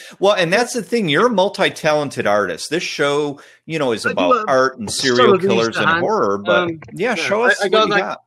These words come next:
Speaker 2: the Divine.
Speaker 1: Oh, look at Cuddles.
Speaker 2: It's like, <laughs>
Speaker 1: Beautiful.
Speaker 2: it's
Speaker 1: And what, but what's your medium? What do you, what do you
Speaker 2: Um,
Speaker 1: use? Is it pencils? What is it?
Speaker 2: This was, uh, acrylic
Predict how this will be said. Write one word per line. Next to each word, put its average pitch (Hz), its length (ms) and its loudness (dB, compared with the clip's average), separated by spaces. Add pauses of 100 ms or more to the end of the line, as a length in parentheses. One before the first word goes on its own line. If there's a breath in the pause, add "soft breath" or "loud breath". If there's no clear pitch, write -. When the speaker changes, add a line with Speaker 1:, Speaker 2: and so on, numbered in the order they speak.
Speaker 2:
the 160 60 -16
Divine. 170 520 -6 (720)
Speaker 1:
Oh, 98 520 2
look 107 160 -6
at 98 120 -6
Cuddles. 92 440 -6 (1700 soft breath)
Speaker 2:
It's 135 80 -10 (100)
like, - 80 -14 (140)
<laughs> - 120 -14
Speaker 1:
Beautiful. 202 500 4
Speaker 2:
it's 202 100 0
Speaker 1:
And 247 120 2
what, 262 140 4 (160)
but 208 160 2
what's 254 240 0
your 269 140 -2
medium? 202 580 -4
What 123 160 0
do 165 60 -6
you, 156 220 -4 (140)
what 143 160 -4
do 175 80 -2
you 220 40 0
Speaker 2:
Um, 233 300 0 (420)
Speaker 1:
use? 117 400 -6
Is 90 120 -12
it 98 160 -6
pencils? 170 600 -6
What 135 160 -6
is 143 120 -8
it? - 40 -4
Speaker 2:
This 247 140 -6
was, 208 160 -4
uh, 202 280 0
acrylic 202 520 -2